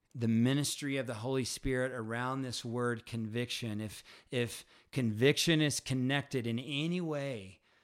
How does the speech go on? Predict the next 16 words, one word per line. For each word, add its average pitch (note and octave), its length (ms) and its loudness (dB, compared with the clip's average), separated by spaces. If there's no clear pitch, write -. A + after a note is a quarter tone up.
to B2+ 200 -2
condemnation, B2 1000 -2
you B2 340 4
can D3 340 0
know, D3 400 -2
you B2 160 0
can C3 200 0
know A#2+ 180 4
that G#2+ 200 0
that A2+ 140 0
is G#2+ 180 0
not G#2+ 420 0
from A2+ 320 -2
the G#2+ 60 -2
Holy G#2+ 500 -6
Spirit. - 760 -8